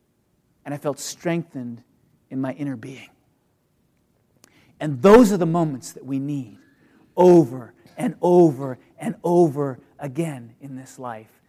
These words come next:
to meet the challenges that we're gonna face. All right.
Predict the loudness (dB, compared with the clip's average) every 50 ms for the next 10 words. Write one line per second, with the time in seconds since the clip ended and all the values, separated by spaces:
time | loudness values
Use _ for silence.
0 | _ _ _ _ -12 -10 -8 -6 -6 -8 -8 -10 -20 -18 -16 -12 -10 -8 -8 -6
1 | -8 -8 -10 -14 -18 -18 -16 -18 -18 -18 _ _ _ _ _ -20 -18 -18 -18 -20
2 | -20 -20 -20 _ _ -20 -20 -20 -20 -20 -20 -20 _ _ _ _ _ _ _ _
3 | _ _ _ _ _ _ _ _ _ _ _ _ _ _ _ _ _ _ _ _
4 | _ _ _ _ _ _ _ _ _ _ _ _ _ _ _ _ _ _ _ _
5 | _ _ _ _ _ _ _ _ _ _ _ _ _ _ _ _ _ _ _ _
6 | _ _ _ _ _ _ _ _ _ _ _ _ -12 -10 -10 -10 -10 -14